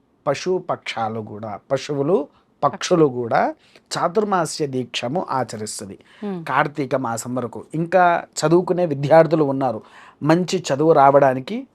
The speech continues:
Speaker 1: గురుతత్వ పూజలు కూడా మనకి ఇప్పుడే ప్రారంభమవుతాయి.
Speaker 2: ఆహా.
Speaker 1: గురు పౌర్ణమి,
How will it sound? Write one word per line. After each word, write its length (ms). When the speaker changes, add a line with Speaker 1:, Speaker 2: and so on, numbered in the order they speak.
Speaker 1:
గురుతత్వ 580
పూజలు 400
కూడా 160
మనకి 260
ఇప్పుడే 220
ప్రారంభమవుతాయి. 1000
Speaker 2:
ఆహా. 300
Speaker 1:
గురు 200
పౌర్ణమి, 580